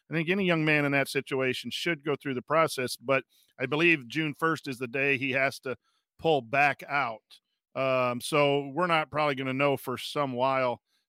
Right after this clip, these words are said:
on, on T J D. Um, and I just don't know about the news with,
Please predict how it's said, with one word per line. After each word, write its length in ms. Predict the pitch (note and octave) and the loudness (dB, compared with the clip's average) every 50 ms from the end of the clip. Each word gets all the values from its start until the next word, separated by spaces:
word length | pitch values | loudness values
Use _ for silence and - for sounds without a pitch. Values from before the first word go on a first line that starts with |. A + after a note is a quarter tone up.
| _ - | _ -12
on, 140 | B2 B2 C3 | -10 -10 -8
on 180 | B2 A#2+ B2 | -6 -8 -8
T 220 | - - C#3+ C#3 C3 | -8 -8 -8 -8 -6
J 260 | A2 C3+ C3 B2 A#2 | -2 -2 0 0 0
D. 420 | A2 A2+ C3+ C#3 C3+ C3+ C3 B2 - _ - _ _ _ - | -2 0 0 2 2 2 2 0 -4 _ -20 _ _ _ -6
Um, 520 | C#3 C#3 C#3 C3+ C3+ C3+ C3 C3 C3 C#3 C#3 _ _ _ _ _ _ _ _ _ _ _ _ _ _ _ _ - | -4 0 2 2 4 2 2 0 -4 -8 -12 _ _ _ _ _ _ _ _ _ _ _ _ _ _ _ _ -4
and 100 | D#3+ F#3 | -2 0
I 140 | A#3+ D4+ C4+ | 2 0 0
just 280 | F3+ - - - - | 0 -2 -2 -2 2
don't 240 | - G3 G#3 A3+ A#3 | 2 2 2 2 2
know 280 | F#3 G3 A3+ A3+ F#3+ D3+ | 2 2 2 4 4 2
about 320 | C3+ C#3+ C#3+ C#3+ C3+ - | 4 4 4 4 4 2
the 100 | - C#3+ | -2 -4
news 400 | C3+ D3+ D3+ D3 C#3 C3+ A#2 A#2 | -2 0 0 0 0 -2 -4 -4
with, 200 | B2+ C#3+ C#3 C3 | -2 -2 -2 -2